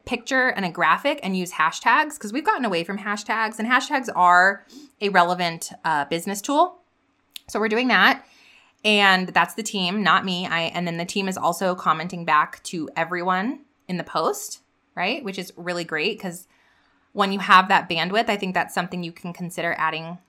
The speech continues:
back into your promotion toolkit.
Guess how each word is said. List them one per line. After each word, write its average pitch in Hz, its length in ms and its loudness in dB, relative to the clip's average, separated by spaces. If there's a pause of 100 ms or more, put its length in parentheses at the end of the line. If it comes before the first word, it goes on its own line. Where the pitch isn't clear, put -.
(160)
back 165 320 4
into 262 340 0
your 226 640 2
promotion 202 560 -2
toolkit. 208 560 -4